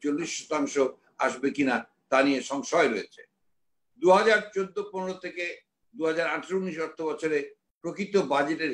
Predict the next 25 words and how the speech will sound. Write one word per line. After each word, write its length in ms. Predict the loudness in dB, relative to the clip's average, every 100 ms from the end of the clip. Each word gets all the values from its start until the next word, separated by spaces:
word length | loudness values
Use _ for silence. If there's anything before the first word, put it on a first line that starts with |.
| -4
হিসাব 220 | -2 0 0
অনুযায়ী 260 | 2 2 0 -6 _ _ 2
গড়ে 240 | 4 4 4
বৈদেশিক 440 | 0 0 0 0 -4 -4
ঋণ 100 | -6 -6 -8
এসেছে 300 | -10 -4 -4 -4 _ _
জিডিপির 380 | -4 -2 -2 -4
শূন্য 220 | -6 -4 -2 0
দশমিক 400 | 0 0 0 -2 _ _ _
আট 160 | 0 2 0
শূন্য 200 | -2 0 0
শতাংশ। 340 | -4 -10 -12 -14 -20 _ _ _ _ _ _ 2
এইভাবে 340 | 6 6 6 2 4
কর 160 | 4 4
আদায় 220 | 4 0 0
কমে 220 | -4 -2
যাওয়ায় 280 | -2 -2 -4 -8 _ -6 0
এ 20 | 4
বাজেট 280 | 4 4 0
পুরো 160 | 2 4 6
বাস্তবায়িত 500 | 2 2 2 2 0 -4
হতে 160 | -2 -2
হলে 160 | 0 -2 -6 _ _ _ -4
বাজেট 320 | -2 -2 -4 -6
ঘাটতি 360 | -8 -8 -10 -10